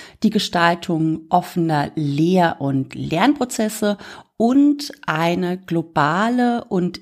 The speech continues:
interdisziplinäre Vernetzung für mehr Bildungsgerechtigkeit, Teilhabe und Transparenz. So steht es auf dessen Startseite.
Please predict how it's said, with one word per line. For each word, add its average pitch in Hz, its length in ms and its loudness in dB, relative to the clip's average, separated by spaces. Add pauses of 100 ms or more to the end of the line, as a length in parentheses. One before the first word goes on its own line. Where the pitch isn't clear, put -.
interdisziplinäre 165 1500 0
Vernetzung 147 1040 -4 (720)
für 175 200 2
mehr 135 500 2 (160)
Bildungsgerechtigkeit, 240 1200 0
Teilhabe 160 960 0
und 185 540 -2
Transparenz. - 1160 -2
So 220 380 0
steht 190 380 -4
es 220 260 -2
auf 202 200 -4
dessen 202 480 -2
Startseite. - 880 0